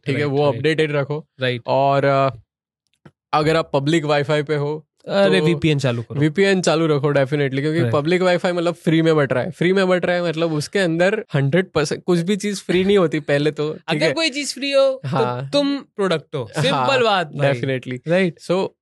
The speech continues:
Speaker 1: उसके ऊपर खतरा बहुत ज़्यादा रहता है और सब लोग एक्सेस कर सकते हैं, basically, वो नेटवर्क को। जैसे टू फैक्टर ऑथेंटिकेशन है, वो रखे।
Speaker 2: राइट।
Speaker 1: पब्लिक का वाईफाई पे है, तो वीपीएन यूज़ करें। ऐसी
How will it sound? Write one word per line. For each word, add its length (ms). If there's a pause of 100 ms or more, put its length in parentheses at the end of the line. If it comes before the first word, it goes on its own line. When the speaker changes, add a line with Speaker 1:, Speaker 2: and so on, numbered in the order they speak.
Speaker 1:
उसके 220
ऊपर 220
खतरा 340
बहुत 220
ज़्यादा 240
रहता 240
है 100
और 340 (100)
सब 140
लोग 260
एक्सेस 300
कर 180
सकते 240
हैं, 100
basically, 460
वो 160
नेटवर्क 340
को। 300
जैसे 320
टू 160
फैक्टर 340
ऑथेंटिकेशन 580
है, 80
वो 200
रखे। 500
Speaker 2:
राइट। 200
Speaker 1:
पब्लिक 260 (120)
का 320
वाईफाई 400
पे 140
है, 200
तो 120
वीपीएन 440
यूज़ 260
करें। 280 (180)
ऐसी 440